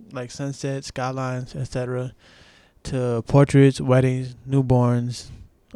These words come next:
all the, all that kind of good stuff. So currently, I really just shoot models, kids,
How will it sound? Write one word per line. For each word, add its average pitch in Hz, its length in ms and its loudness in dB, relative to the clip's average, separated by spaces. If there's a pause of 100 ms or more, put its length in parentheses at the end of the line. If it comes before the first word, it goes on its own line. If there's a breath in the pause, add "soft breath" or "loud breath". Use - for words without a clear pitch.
(100)
all 143 260 0
the, 123 280 0
all 143 100 6
that 131 140 2
kind 123 160 -2
of 120 180 -10
good 123 120 2
stuff. 120 280 0 (1600 loud breath)
So 127 220 0
currently, 143 580 -2 (360)
I 127 80 -6
really 131 260 -4
just 120 240 -6
shoot 131 180 -8
models, 127 600 -4
kids, 120 540 -10